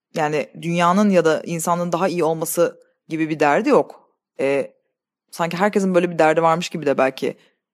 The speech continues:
düşünüyoruz bazen çünkü, e, çok bariz doğrular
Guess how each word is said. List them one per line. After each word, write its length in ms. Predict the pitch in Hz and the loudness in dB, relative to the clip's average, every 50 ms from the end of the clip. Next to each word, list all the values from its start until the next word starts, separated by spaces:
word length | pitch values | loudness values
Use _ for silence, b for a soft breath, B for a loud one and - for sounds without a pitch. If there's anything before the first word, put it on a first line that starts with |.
| _ _ - _ - | _ _ -20 _ -12
düşünüyoruz 600 | - - - 175 202 226 196 170 156 143 143 143 | -8 -6 -4 0 2 4 4 4 2 0 -2 0
bazen 340 | 139 135 139 139 147 147 147 | 2 2 2 2 0 -2 -4
çünkü, 420 | - - 151 147 - 160 160 156 - _ _ _ _ _ _ _ _ _ _ _ _ _ _ _ _ _ _ _ _ _ _ _ - | -4 -10 -12 -6 -2 0 0 0 -2 _ _ _ _ _ _ _ _ _ _ _ _ _ _ _ _ _ _ _ _ _ _ _ -10
e, 140 | - 123 - | -8 -6 -2
çok 280 | - 214 208 180 165 165 | 2 2 2 2 4 4
bariz 600 | 165 165 175 190 220 254 247 226 214 - - 190 175 160 | 6 6 6 4 4 2 0 0 -2 -4 -6 -6 -2 2
doğrular 880 | 180 175 175 180 180 185 185 190 190 185 185 185 180 - - - - | 6 6 8 8 6 6 4 4 4 4 4 2 0 -2 -6 -6 -8